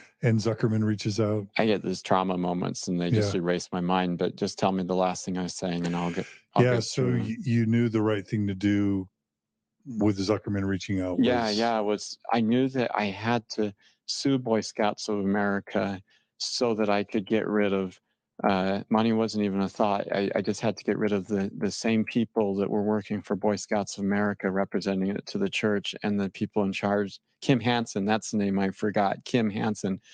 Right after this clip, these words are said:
Speaker 2: is the one I talked to on the phone that made me promise not to tell my parents.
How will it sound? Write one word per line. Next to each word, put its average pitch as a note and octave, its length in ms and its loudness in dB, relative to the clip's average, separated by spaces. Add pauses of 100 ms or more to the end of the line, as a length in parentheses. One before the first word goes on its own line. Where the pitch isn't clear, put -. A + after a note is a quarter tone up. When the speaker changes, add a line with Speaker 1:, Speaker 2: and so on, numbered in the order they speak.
(140)
Speaker 2:
is - 60 -10
the A#2 80 0
one G#2+ 120 4
I G2+ 80 2
talked G2+ 340 0
to G#2 100 -2
on G2 100 2
the G2 60 0
phone G2 340 0
that F#2 140 -4
made G2+ 160 0
me F#2+ 100 0
promise G2 420 -2
not F#2+ 200 -4
to - 40 -14
tell G2+ 120 2
my G2 180 -2
parents. G2 480 -4